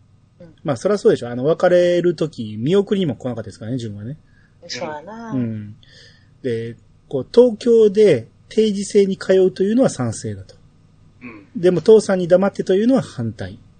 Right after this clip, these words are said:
Speaker 2: その内容を五郎が険しい表情で読んでるんですよね。
Speaker 1: うん、そう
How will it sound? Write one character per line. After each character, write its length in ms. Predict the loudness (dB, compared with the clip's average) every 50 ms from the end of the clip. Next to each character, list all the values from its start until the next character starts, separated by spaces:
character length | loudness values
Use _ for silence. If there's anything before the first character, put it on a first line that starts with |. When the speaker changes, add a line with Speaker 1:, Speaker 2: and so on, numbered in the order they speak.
| _ _ -6
Speaker 2:
そ 180 | 0 2 4
の 100 | 4 4 4
内 260 | 4 4 2 4 6
容 240 | 6 6 6 6 4
を 60 | 2
五 200 | 2 6 8 8
郎 180 | 8 8 6 4
が 120 | 0 -4
険 380 | -8 -8 -8 -8 -8 -8 -8 -8
し 260 | -8 -8 -4 -4 -2
い 40 | -2 -2
表 160 | -2 -2 -2
情 100 | -4 -6
で 100 | -6 -8
読 120 | -10 -10
ん 40 | -10
で 60 | -10
る 60 | -12 -12
ん 20 |
で 20 |
す 80 | -12 -10
よ 40 | -10
ね。 160 | -10 -10 -10 _ _ _ _ _ _
Speaker 1:
う 60 | -20 -20
ん、 260 | -18 -18 -18 -18 -16
そ 100 | -16
う 20 | -18